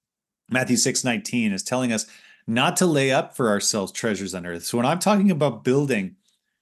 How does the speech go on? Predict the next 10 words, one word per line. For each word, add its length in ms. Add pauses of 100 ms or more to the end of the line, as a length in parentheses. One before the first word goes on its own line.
(180)
you 120
know, 60
your 200
destiny, 600
I'm 140
not 180
talking 360
about 280
earthly 420
gain, 420